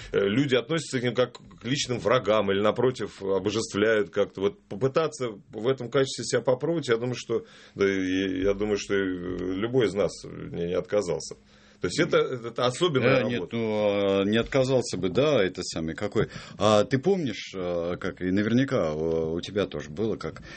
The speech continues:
Speaker 1: а, всякий, а, мальчишка, всякий мальчишка со времен появления радио и спортивных репортажей, он когда сам с собой бегает на каком-нибудь душном дворе,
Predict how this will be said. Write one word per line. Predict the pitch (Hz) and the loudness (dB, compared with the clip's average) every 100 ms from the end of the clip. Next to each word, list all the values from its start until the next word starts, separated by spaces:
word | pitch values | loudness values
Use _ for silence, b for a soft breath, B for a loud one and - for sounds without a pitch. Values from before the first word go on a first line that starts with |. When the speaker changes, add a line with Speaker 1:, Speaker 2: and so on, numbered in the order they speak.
| B B | B B
Speaker 1:
а, | 85 90 | -4 -2
всякий, | - 147 135 - 85 69 | 2 4 2 0 -8 -10
а, | 52 80 78 76 | -8 -4 -4 -4
мальчишка, | 80 95 - 175 - 85 - - - B B - | -2 -2 0 -2 0 -4 -4 -16 -20 B B -6
всякий | - 131 117 98 | 0 2 2 -2
мальчишка | 90 95 - 156 - 76 | -4 -4 -4 -6 -4 -6
со | 69 - - 90 | -4 -6 0 2
времен | 90 113 113 | 4 4 2
появления | - 104 107 90 87 | 2 2 4 4 4
радио | 110 135 104 69 - - | 4 4 0 -6 -12 -16
и | |
спортивных | - 90 - 85 71 82 | -6 -6 -4 -4 -4 -6
репортажей, | 71 85 80 67 - - B B B B | -6 -6 -6 -10 -10 -20 B B B B
он | 95 | -2
когда | 95 117 117 98 | 0 2 2 0
сам | 110 123 107 | -2 0 -2
с | - | 0
собой | 123 113 87 67 - | 0 2 -2 -2 -10
бегает | 73 80 92 76 71 | -8 0 0 0 -6
на | 76 | -6
каком-нибудь | 92 - 82 76 69 69 - B B - | -6 -4 -2 -2 -4 -8 -16 B B -10
душном | 78 80 98 - 85 | -6 -4 -2 -2 -2
дворе, | 76 82 107 98 71 | 0 2 2 2 -4